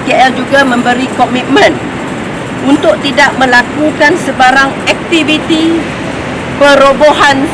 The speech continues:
struktur kuil di tempat tersebut. Tidak adakan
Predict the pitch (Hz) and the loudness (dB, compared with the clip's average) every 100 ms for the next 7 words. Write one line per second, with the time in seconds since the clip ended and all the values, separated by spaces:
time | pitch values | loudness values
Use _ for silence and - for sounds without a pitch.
0 | - - 294 - 294 262 254 262 277 254 | -6 -6 -6 -2 2 2 2 0 2 2
1 | 254 254 - 220 233 214 - 214 208 - | 2 0 0 0 0 0 -2 -2 -2 -2
2 | - - - - - 233 247 - 233 240 | -4 -6 -6 -8 -6 -2 0 0 0 0
3 | 240 269 | -2 0